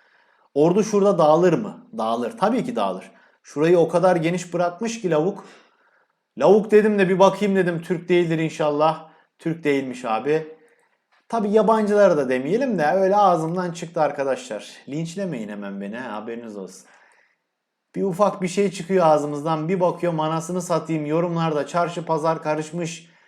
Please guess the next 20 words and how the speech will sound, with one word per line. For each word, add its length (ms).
"Seni 400
küçük 360
izleyiciler 640
izliyor. 600
Neden 420
küfür 320
ediyorsun?" 600
Lan 160
ağzımızdan 680
çıkıyor 380
insanlık 520
hali 320
ya. 220
Sanki 400
ana 280
bacı 220
giriyoruz. 500
Ana 260
bacı 240
giren 340